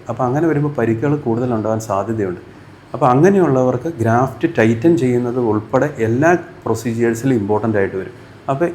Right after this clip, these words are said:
ഈ രണ്ട് കാര്യങ്ങൾ, ഏർലി ഡയഗ്നോസും അവരുടെ സർജറിയിൽ എങ്ങനെ എത്രമാത്രം ഭംഗിയായിട്ടും എത്ര തിക്നെസ്സിലും, ആ, ടൈറ്റായിട്ടും സ്റ്റേബിളായിട്ടും ജോയിന്റ് കൊടുക്കുക എന്നുള്ളത് തന്നെയാണ് ഏറ്റവും ഇമ്പോർട്ടന്റ്.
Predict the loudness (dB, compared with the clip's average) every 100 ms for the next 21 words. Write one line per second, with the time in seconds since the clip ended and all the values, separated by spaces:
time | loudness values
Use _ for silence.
0 | -2 -2 -2 0 4 4 4 4 2 0
1 | 2 4 4 2 0 -2 -4 -8 -8 -20
2 | -8 0 0 0 -2 0 0 0 2 2
3 | 2 0 -2 0 2 0 0 -2 0 -2
4 | -2 -2 0 0 -2 -4 -6 -8 -6 -6
5 | -6 -20 -8 -4 2 2 2 0 0 -2
6 | -6 -4 -2 -2 2 4 4 2 2 2
7 | -2 0 2 4 2 0 -2 -2 0 2
8 | 2 0 -2 -2 -2 -2 -2 -4 -4 -4
9 | -4 -4 -4 -4 -4 -6